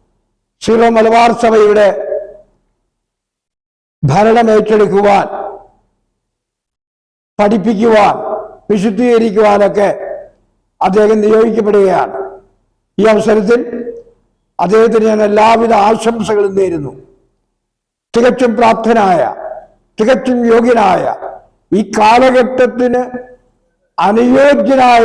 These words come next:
ഒരു വ്യക്തിയെയാണ് സിനഡ് തിരഞ്ഞെടുത്തിട്ടുള്ളത്. ശരിക്കും പറഞ്ഞാൽ, പ്രാർത്ഥിച്ച് ഒരുങ്ങി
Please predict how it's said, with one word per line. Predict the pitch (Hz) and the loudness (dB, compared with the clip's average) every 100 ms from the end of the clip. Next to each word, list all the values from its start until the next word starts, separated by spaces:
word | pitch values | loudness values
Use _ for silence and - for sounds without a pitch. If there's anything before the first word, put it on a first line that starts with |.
| 233 | 2
ഒരു | 226 | 2
വ്യക്തിയെയാണ് | 220 202 220 247 233 214 208 220 240 - - - _ - - | -2 -2 -2 2 4 2 2 0 -4 -8 -12 -16 _ -14 -4
സിനഡ് | 208 202 220 185 233 233 240 233 - - - _ - | -2 0 0 2 2 2 0 -10 -12 -16 -20 _ -6
തിരഞ്ഞെടുത്തിട്ടുള്ളത്. | 190 196 208 190 185 180 185 180 190 - - - _ _ _ _ _ _ _ _ _ _ _ _ _ - | -4 0 0 -2 -2 0 0 0 -2 -4 -10 -14 _ _ _ _ _ _ _ _ _ _ _ _ _ -6
ശരിക്കും | 220 254 277 | -2 0 2
പറഞ്ഞാൽ, | 254 254 254 254 247 | 2 4 2 2 0
പ്രാർത്ഥിച്ച് | 226 233 233 233 185 220 - - - - 190 | 2 2 0 -4 0 0 0 -6 -8 -4 2
ഒരുങ്ങി | 220 226 208 226 | 2 2 0 -2